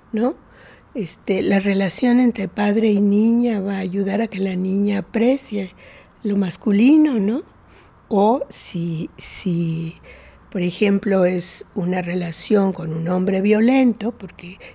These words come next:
es parte del estereotipo y de la educación estereotipada el que los hombres sean violentos, entonces la niña tendrá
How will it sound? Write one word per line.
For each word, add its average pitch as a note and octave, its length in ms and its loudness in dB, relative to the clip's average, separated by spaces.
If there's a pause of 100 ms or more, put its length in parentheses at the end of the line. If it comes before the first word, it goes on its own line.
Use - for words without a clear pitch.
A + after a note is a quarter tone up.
es - 160 -10
parte G3+ 460 0
del A3+ 120 2
estereotipo F#3+ 800 -4
y G3 40 -2
de F3+ 120 -6
la F3 80 -4
educación E3 560 -6
estereotipada F3+ 800 -8
el F3 80 -8
que E3 140 -14
los D#3+ 180 -12
hombres G3 300 -4
sean A3+ 180 -4
violentos, A#3 640 -4 (600)
entonces G#3 640 -2 (280)
la F#3+ 200 2
niña G#3+ 340 6
tendrá G#3 720 -2